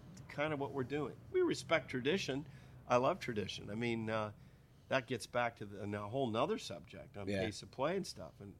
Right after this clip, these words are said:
Speaker 1: overseas, they play in two and a half hours, and America's five hours,
Speaker 2: Yes.
Speaker 1: so we gotta get with it.
Speaker 2: <laughs>
Speaker 1: But that's the traditional elements we need to carry over to our game. But I, I've never been happier being in this facility. It's just amazing.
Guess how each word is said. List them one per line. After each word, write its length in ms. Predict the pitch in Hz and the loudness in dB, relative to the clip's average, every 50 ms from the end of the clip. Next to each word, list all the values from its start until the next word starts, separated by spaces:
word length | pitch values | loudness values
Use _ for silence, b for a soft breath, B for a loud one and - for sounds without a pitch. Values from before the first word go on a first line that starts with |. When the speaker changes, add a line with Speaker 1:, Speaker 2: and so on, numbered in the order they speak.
| - 101 92 - | -14 -12 -10 -8
Speaker 1:
overseas, 640 | 110 110 104 101 95 - - 127 123 117 110 101 | -8 -8 -8 -8 -8 -4 -2 0 0 0 -2 -2
they 140 | - 110 98 | -4 -6 -6
play 320 | - - 107 104 104 104 98 | -6 -2 -2 0 0 0 0
in 160 | 92 92 - b b b b b b - | -2 -4 -8 b b b b b b -4
two 180 | - 139 131 117 | 0 2 2 2
and 80 | 107 | 2
a 40 | 98 | 2
half 240 | 92 95 92 90 - | 0 -2 -2 0 0
hours, 460 | 113 135 156 139 107 110 120 113 107 | 0 2 4 4 4 2 0 -2 -6
and 180 | 101 104 101 95 b b b b b b - - - | -8 -8 -8 -10 b b b b b b -20 -6 -2
America's 340 | 101 117 131 117 - 101 - | 0 0 0 0 -2 -8 -10
five 360 | - - 120 120 117 107 110 | -2 2 4 4 4 6 6
hours, 360 | 113 135 160 147 127 123 113 | 4 4 6 4 4 6 10
Speaker 2:
Yes. 260 | 95 95 95 95 92 143 | 12 12 12 12 12 10
Speaker 1:
so 40 | |
we 80 | 123 117 | 6 4
gotta 160 | 110 117 120 | 2 2 2
get 60 | 123 151 190 196 | 2 2 2 2
with 120 | 139 101 | 0 -2
it. 80 | 98 95 | -4 -2
Speaker 2:
<laughs> 40 | - | 0
Speaker 1:
But 220 | 131 127 120 - B B B B B B B B B - | 0 0 0 -2 B B B B B B B B B 2
that's 280 | 135 147 160 151 - | 4 4 4 4 0
the 80 | - 110 | -6 -6
traditional 560 | - - 117 110 143 165 - - 143 117 110 | -4 -2 4 4 4 4 6 2 2 2 4
elements 360 | 101 95 92 98 95 - - | 2 0 0 -2 -4 -4 -2
we 140 | 113 113 110 | 2 2 2
need 200 | 104 104 104 - | 4 2 0 0
to 60 | - - - | -2 -8 -6
carry 300 | - 107 98 95 90 85 | -2 0 2 2 2 0
over 240 | 87 90 90 95 101 | -2 -6 -8 -10 -10
to 180 | - - 98 92 | -10 -10 -8 -8
our 120 | 92 92 | -8 -8
game. 300 | 85 - 90 85 87 92 | -8 -10 -10 -10 -10 -10
But 160 | 92 95 95 - b b b b b b b b b b - | -10 -10 -12 -12 b b b b b b b b b b 2
I, 260 | - 139 135 123 127 | 4 4 6 6 4
I've 80 | 139 131 | 4 4
never 280 | 123 123 117 110 107 | 4 2 4 4 2
been 180 | 95 104 98 92 | 0 0 -2 -2
happier 460 | 87 98 104 117 123 - 101 101 95 | 0 0 0 0 0 -2 -4 -4 -4
being 260 | 85 92 98 95 90 | -2 -2 -2 -2 -2
in 80 | 90 87 104 | -6 -10 -12
this 120 | 104 90 | -14 -16
facility. 540 | - - - - - 104 107 117 123 95 - - 90 | -16 -16 -14 -12 -8 -8 -8 -8 -8 -8 -10 -12 -14
It's 140 | 98 - - | -16 -14 -14
just 180 | 101 98 - | -14 -14 -12
amazing. 480 | 95 92 80 80 85 98 95 - 92 | -12 -10 -8 -4 -4 -4 -4 -6 -10